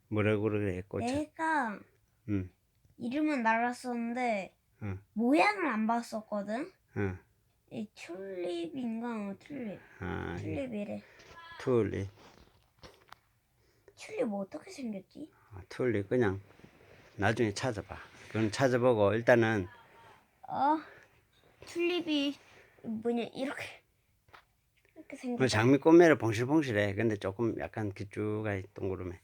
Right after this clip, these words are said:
Speaker 2: 어, 살짝 이렇게 생기더라고.
Speaker 1: 일단은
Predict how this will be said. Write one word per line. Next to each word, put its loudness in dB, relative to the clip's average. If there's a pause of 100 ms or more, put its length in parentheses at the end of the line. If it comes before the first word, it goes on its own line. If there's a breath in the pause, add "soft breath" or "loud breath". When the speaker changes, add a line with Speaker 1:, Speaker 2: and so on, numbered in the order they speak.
Speaker 2:
어, -8
살짝 -10 (160)
이렇게 -10
생기더라고. -14 (3000 loud breath)
Speaker 1:
일단은 4